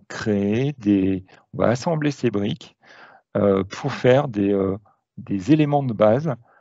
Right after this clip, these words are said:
qu'on va devoir, euh, et pouvoir réutiliser, euh, à volonté dans nos, nos différents projets. Donc, c'est une source, on va créer des sources de données élaborées.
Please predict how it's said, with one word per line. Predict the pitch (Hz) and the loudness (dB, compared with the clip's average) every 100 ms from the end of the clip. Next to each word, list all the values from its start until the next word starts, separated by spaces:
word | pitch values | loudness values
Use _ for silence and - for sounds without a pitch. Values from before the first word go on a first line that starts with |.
| _ | _
qu'on | - 123 | -6 -2
va | 120 127 | 2 2
devoir, | 110 101 101 120 139 - | 2 -2 0 0 -2 -8
euh, | - 107 | -6 -6
et | - | -6
pouvoir | - 135 113 120 147 143 - | -10 -8 -2 2 0 -2 -8
réutiliser, | 123 110 147 143 - - 127 117 110 131 156 _ - - - _ | -6 -2 0 0 -4 -8 -4 -2 0 -2 -4 _ -20 -20 -20 _
euh, | 113 107 101 98 95 101 | 2 4 4 2 -2 -2
à | - 127 | 0 0
volonté | 139 131 113 120 120 175 | 2 0 -2 -2 -4 -4
dans | - 107 107 | -8 -4 -2
nos, | 110 120 | 0 -2
nos | 110 | -2
différents | 113 117 - 104 110 | -4 -8 -4 -2 -2
projets. | - - - - _ _ _ _ _ _ _ _ - - - - - _ _ - | -4 -8 -10 -20 _ _ _ _ _ _ _ _ -16 -16 -16 -20 -20 _ _ 0
Donc, | 123 143 | 0 0
c'est | - 175 | -2 -2
une | 196 185 | 0 -2
source, | - - 208 - - | -4 0 0 0 -6
on | 170 120 | -2 2
va | 120 | 2
créer | 113 - 165 | 0 -2 0
des | 160 117 | 0 -2
sources | - 151 - - | -4 -10 -14 -6
de | 135 | -4
données | 113 120 131 135 170 _ - | 0 2 2 0 -6 _ -4
élaborées. | 170 175 147 131 107 | 0 2 2 0 -2